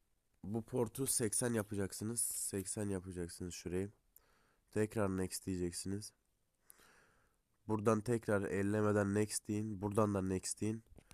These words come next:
Buraya seksen T G P yazacaksınız. Finishleyeceksiniz burayı. Şimdi tekrar geleceksiniz.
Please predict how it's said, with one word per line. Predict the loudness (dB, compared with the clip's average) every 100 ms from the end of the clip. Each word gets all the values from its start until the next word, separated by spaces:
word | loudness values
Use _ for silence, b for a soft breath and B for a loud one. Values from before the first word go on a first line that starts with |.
| B B B B -2
Buraya | 4 6 6 4 0 _ _ _ -20 -20 _ -6
seksen | -2 2 2 2 0 0 -6 -20 -20 _ -18
T | -2 0
G | 2 0
P | 2
yazacaksınız. | 2 2 0 -2 -2 -4 -6 -8 -12 -14 -16 B B B B B B B B B B B -20 -20
Finishleyeceksiniz | -10 -2 0 0 0 -2 0 0 0 -4 -2
burayı. | 0 0 0 -6 _ _ _ _ _ _ _ _ _ _ _ _ _ -20 -20 _ _ _ -18
Şimdi | -8 -2 0 0 -2 -8 _ -2
tekrar | 0 4 2 4
geleceksiniz. | 2 2 2 -2 -2 -4 -6